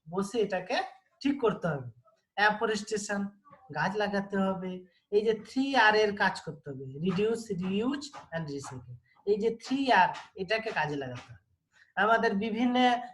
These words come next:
যেগুলো, উম, ক্ষয়িষ্ণু সম্পদ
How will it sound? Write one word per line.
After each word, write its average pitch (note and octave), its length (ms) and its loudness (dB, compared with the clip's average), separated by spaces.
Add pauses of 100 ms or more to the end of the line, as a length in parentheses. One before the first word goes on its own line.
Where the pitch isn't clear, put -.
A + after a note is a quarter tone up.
যেগুলো, A#3 720 2 (180)
উম, G#3 480 -2
ক্ষয়িষ্ণু B3+ 580 2
সম্পদ G#3 540 2